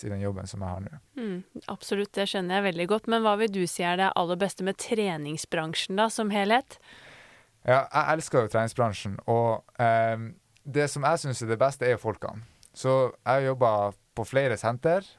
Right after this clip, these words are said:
Speaker 1: og, og flere store kjeder også. Og det er jo de folkene som er der, som, de er jo energiske, og de er friske og sunne, og de er liksom flotte mennesker som vil det beste for andre. Og det er noe som man ønsker å være en del ut av.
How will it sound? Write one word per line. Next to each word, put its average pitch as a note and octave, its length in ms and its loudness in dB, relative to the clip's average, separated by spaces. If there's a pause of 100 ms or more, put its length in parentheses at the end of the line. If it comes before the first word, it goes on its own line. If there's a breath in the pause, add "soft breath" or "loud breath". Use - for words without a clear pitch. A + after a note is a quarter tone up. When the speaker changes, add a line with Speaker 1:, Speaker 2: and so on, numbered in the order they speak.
Speaker 1:
og, A2 140 0 (140)
og G#2 40 -4
flere A#2 300 0
store A#2 320 -4
kjeder B2 340 2
også. E3+ 300 2 (480 loud breath)
Og A#2+ 100 -2
det C#3 80 2
er D#3 80 6
jo E3 140 2
de C3+ 80 0
folkene G#2+ 640 0
som G#2+ 180 -4
er C3 160 4
der, G#2 300 -4 (160)
som, B2 240 -4 (160)
de A#2+ 160 -4
er A#2+ 100 4
jo G2 80 2
energiske, D3+ 880 0
og G#2+ 140 -6
de A2 160 0
er F#2+ 100 -4
friske D3 540 -2
og G#2 80 -10
sunne, D3 560 -2
og G2 80 -8
de A2+ 100 0
er A2 80 2
liksom G2 380 -6
flotte C#3 400 -2
mennesker C#3 500 0
som G#2 200 -6 (280 loud breath)
vil B2 460 0
det G2+ 100 2
beste B2 400 0
for G2+ 160 -4
andre. F3 360 2 (480 loud breath)
Og C3 400 2
det C3+ 240 2
er D#3+ 80 4
noe D3+ 260 0
som A#2 140 -2
man A2 140 0 (100)
ønsker D3 540 0
å - 20 -4
være A#2 300 4
en G#2+ 100 -4
del A#2+ 240 4
ut - 100 -10
av. - 200 -8